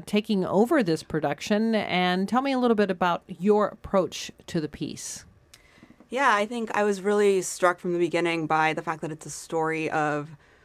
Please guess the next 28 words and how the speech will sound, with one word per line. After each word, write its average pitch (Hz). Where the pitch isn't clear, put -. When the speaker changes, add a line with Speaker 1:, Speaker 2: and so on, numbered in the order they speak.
Speaker 2:
two 196
women. 180
You 196
know, 180
the, 180
it's, 175
it's -
called 180
I'm 175
a 170
Dreamer 165
Who 175
No 160
Longer 156
Dreams, 160
and 151
technically 170
only 170
one 165
of 156
the 143
women 156
is 156
a 160
dreamer, 190
uh, 156
in 160
the 147